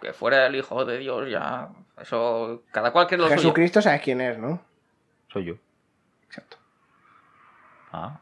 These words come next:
Speaker 1: Tú no tienes el pelo tan largo.
Speaker 2: Porque se la corta.
Speaker 1: Bueno, puede ser.
Speaker 2: <laughs> Vale. Bueno.
Speaker 3: Jesucristo moderno.
Speaker 2: Hostia puta. Bueno, Ruyen, me, respóndeme a la noticia esa de que has dicho de,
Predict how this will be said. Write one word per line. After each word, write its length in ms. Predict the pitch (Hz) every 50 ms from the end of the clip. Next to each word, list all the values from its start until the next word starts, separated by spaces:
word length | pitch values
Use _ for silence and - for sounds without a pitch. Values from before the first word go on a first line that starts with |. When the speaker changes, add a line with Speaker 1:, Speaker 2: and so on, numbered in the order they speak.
| _
Speaker 1:
Tú 100 | - - 160 202
no 140 | 202 165
tienes 240 | - 127 90 120 -
el 120 | 113 107 110
pelo 200 | 123 107 107 104
tan 180 | 95 92 90
largo. 280 | 90 80 - - - - - - - - - - - - - - _ _ -
Speaker 2:
Porque 220 | - - 117 127
se 80 | - 143
la 120 | 123 117
corta. 380 | 117 127 127 117 - 131 165 - - - - - - - - - - _ _ _ _ _ _ _ _ _ _ _ _ _ _ _ _ _ _ _
Speaker 1:
Bueno, 200 | - 123 107 -
puede 220 | - 127 117 92 110
ser. 220 | - - - - _ - - - - - -
Speaker 2:
<laughs> 1500 | 277 285 - 285 - - - - - - 302 - - - - - - - - - - - - - - - - 427 - 143
Vale. 340 | - 208 185 180 - 175 156 151 143 - - - - - - - - - - - - - - - - 220 202 175 -
Bueno. 320 | 190 190 - - 185 156 - - -
Speaker 3:
Jesucristo 400 | 120 - 101 98 101 98 - 117
moderno. 400 | 110 98 92 101 110 117 113 _ - - _ _ _ _ _ _ _ _ - - - 220 214 - - _ _ _ _ _ - 370 330 277
Speaker 2:
Hostia 460 | 196 175 180 - - 160 147 131 127
puta. 280 | 131 135 131 127 123 - - - - - -
Bueno, 200 | - 214 214 202
Ruyen, 300 | 190 180 185 202 208 190
me, 520 | 175 165 160 160 151 151 147 147 147 143 123 151
respóndeme 380 | 156 156 180 180 196 214 208
a 40 | 202
la 80 | 202 196
noticia 440 | 196 190 190 196 190 - 190 185
esa 220 | 185 180 - 180 170
de 240 | 170 170 170 165 -
que 100 | 165 160
has 120 | 165 170
dicho 360 | 170 165 165 - - 170 160
de, 460 | 156 156 156 156 151 147 151 156 -